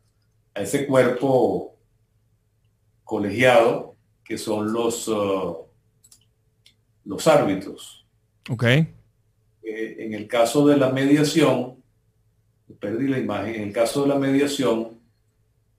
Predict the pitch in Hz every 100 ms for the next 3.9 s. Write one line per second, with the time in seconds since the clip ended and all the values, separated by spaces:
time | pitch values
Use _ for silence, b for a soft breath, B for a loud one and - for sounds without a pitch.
0 | _ _ 104 101 98 98 98 - _ -
1 | 107 104 101 104 113 104 110 131 147 147
2 | 131 120 120 - - - 147 151 170 165
3 | 156 - 113 - - 135 - -